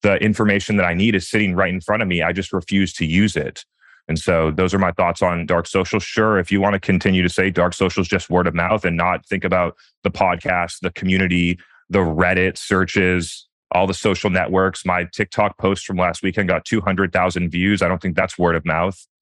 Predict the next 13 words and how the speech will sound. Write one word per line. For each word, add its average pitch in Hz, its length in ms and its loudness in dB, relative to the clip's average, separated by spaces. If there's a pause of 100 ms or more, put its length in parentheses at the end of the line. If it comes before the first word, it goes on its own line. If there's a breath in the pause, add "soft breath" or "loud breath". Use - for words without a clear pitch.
(180)
And 87 100 -4
so 85 240 2
I 85 60 2
just 82 380 -10
think 101 160 0
people 95 200 2
are 90 80 4
really, 90 340 2
uh, 82 180 2
missing 95 420 -2
the 87 80 0
boat 90 340 0
by 80 440 0